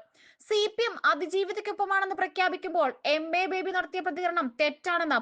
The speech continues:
പലരും ചൂണ്ടിക്കാട്ടിയിരുന്നു. എം എ ബേബിക്ക് വലിയ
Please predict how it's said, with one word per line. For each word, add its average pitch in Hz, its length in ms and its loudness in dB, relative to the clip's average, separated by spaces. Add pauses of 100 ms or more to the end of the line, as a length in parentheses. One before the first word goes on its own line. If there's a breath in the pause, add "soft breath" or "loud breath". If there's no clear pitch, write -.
പലരും 311 420 2
ചൂണ്ടിക്കാട്ടിയിരുന്നു. 220 680 -6 (500 loud breath)
എം 247 80 0 (120)
എ - 80 4
ബേബിക്ക് 285 340 0 (200)
വലിയ 277 240 2